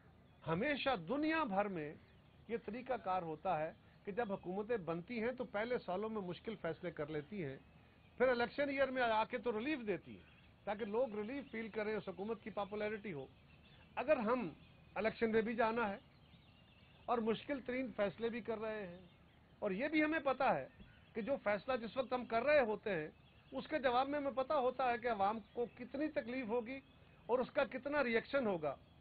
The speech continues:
और हमारा capital जलेगा। सियासतदान अपनी सियासत का नुकसान नहीं करता, पैसों का नुकसान कर लेता है,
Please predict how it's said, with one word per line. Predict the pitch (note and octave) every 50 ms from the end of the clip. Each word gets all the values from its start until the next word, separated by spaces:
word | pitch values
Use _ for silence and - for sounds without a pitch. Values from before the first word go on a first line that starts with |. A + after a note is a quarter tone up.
| - - - - - -
और | - G#3+
हमारा | G#3+ G#3+ G3+ G3+ A#3 B3+ C4 C4 C4 - -
capital | A3+ A3+ - C4+ C4 - C4+ C4 B3 G3 D3
जलेगा। | E3+ F3+ G3 G3+ G3 F3+ E3 D#3+ B2+ - - - - - - - - - - - - - - - - - - - - - - - - - - - - - - - - - -
सियासतदान | A#3 A#3 B3+ B3+ B3+ D4 D4 A#3 G3 F3+ G#3 G3+ G#3+ A#3 C4 C#4 C4 B3+
अपनी | A3+ A#3 - A#3 B3 A3
सियासत | - - - E3+ E3+ F#3 F3+ - A#3 A3+ -
का | A3+ G#3+
नुकसान | G3+ F#3+ F3 - - E3 F3+ G3 G#3
नहीं | G3+ F#3 F#3 G#3 G3+
करता, | - F3+ D#3+ D3+ - - D#3 D3 - - -
पैसों | F#3 G3 F3+ - A3 G#3+
का | G3+ G3+
नुकसान | F#3 E3+ - F3+ F3 E3+ D#3
कर | D#3 D3 C#3
लेता | C#3+ C3 A#2+ - B2+ G#2
है, | F2+